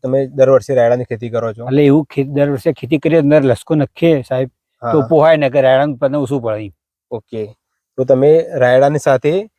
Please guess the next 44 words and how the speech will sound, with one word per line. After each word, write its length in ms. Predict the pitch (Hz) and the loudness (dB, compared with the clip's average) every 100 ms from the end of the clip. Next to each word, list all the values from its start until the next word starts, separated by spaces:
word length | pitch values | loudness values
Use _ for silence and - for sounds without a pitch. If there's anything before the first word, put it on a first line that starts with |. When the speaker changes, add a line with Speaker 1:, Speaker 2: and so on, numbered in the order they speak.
| _ _ | _ _
Speaker 1:
આ 120 | 127 131 | -8 -8
જુઓ 260 | - 131 | -4 -2
તમે 140 | 135 127 | 0 0
Speaker 2:
હા. 80 | |
Speaker 1:
જોઈ 100 | 123 | -2
શકો 260 | 117 123 135 | -4 0 0
છો 180 | 139 202 | 0 -2
કે 180 | - 120 | -2 0
રચકાનું 480 | 120 - 143 151 | 0 0 0 2
પણ 140 | 147 151 | 2 2
વાવેતર 420 | 131 131 127 180 - _ | 4 2 2 -2 -4 _
કરેલું 340 | 131 127 117 113 | -2 0 -2 -6
છે. 160 | 113 120 _ _ _ _ _ _ _ _ _ _ _ _ _ _ _ _ _ - - | -10 -16 _ _ _ _ _ _ _ _ _ _ _ _ _ _ _ _ _ -6 -2
તો 80 | |
તમે 180 | 151 160 | 2 4
આ 60 | 165 | 4
રાયડાનું 380 | 131 131 151 156 | 4 4 2 2
વાવેતર 280 | 151 160 | 0 0
ક્યારે 240 | 156 165 175 | 0 0 0
કરેલું? 400 | 165 165 190 190 _ _ _ | 0 -2 -8 -18 _ _ _
Speaker 2:
રાયડાનું 320 | 123 120 139 | -4 -2 -2
વાવેતર 320 | 139 143 123 120 | 0 0 0 -2
નવરાત્રીમાં 500 | 113 127 127 120 110 | 0 -2 -2 -6 -4
કરેલું. 400 | 117 101 101 - | -6 -8 -12 -14
Speaker 1:
નવરાત્રીમાં 600 | 123 117 123 120 117 117 110 | -6 0 2 0 -2 -6 -4
કરેલું. 380 | 110 107 104 | -4 -4 -8
Speaker 2:
હાજી. 160 | 107 104 | -12 -10
Speaker 1:
અને 280 | 120 127 131 | -4 0 0
એની 120 | 131 | 0
સાથે 280 | 139 127 139 | 0 0 -2
તમે 180 | 135 127 | -2 0
રચકો 300 | 117 - 135 | -2 -4 -4
મિક્સ 260 | 131 - | -4 -2
પાક 120 | 139 131 | 0 2
Speaker 2:
રચકો 100 | 131 | 2
Speaker 1:
તરીકે 120 | 131 | 2
કરો 120 | 156 | 0
Speaker 2:
મહિ-, 200 | 135 131 | 2 2
Speaker 1:
છો? 60 | 123 | 0
એ 100 | 120 | 0
Speaker 2:
મહિના 240 | 123 123 | -2 0
Speaker 1:
ક્યારે 220 | 135 151 | 0 0
કરો 220 | 147 135 | -2 -4
છો? 220 | 117 123 | -6 -12